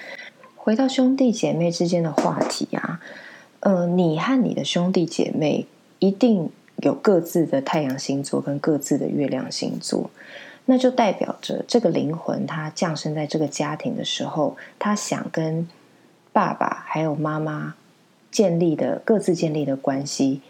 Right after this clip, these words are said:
和互动的能量都是不同的，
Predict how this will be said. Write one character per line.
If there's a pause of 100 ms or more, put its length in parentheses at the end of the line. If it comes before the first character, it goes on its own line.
(160)
和
互
动
的
能
量
都
是 (260)
不
同 (140)
的，